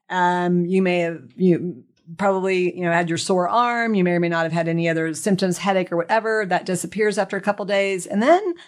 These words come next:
like, day five to eight, you, you're showering or whatever, and you look down at your arm and there's a red spot where you got your vaccine.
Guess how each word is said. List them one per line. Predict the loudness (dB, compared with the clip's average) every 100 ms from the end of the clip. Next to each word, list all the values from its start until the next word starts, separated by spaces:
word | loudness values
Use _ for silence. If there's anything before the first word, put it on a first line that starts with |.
| _ _ _
like, | 2 2 0
day | -2 -2
five | -2 2 2 0 -2
to | -4 -2
eight, | 0 2 0 -4 -12 -20 _ _ _ _ _
you, | -2 0 2 2 0 0
you're | -2 -2 -2 0 -2
showering | 0 0 2 0 0
or | 0
whatever, | 0 2 0
and | 0 0
you | -2
look | 0
down | 0 0
at | 0
your | 0
arm | 0 0
and | 0
there's | 0 0
a |
red | 0 -2
spot | 2 0 0 -4
where | -2 0
you | 0 2
got | 2
your | 2 -2
vaccine. | -2 -2 -2 -2 -2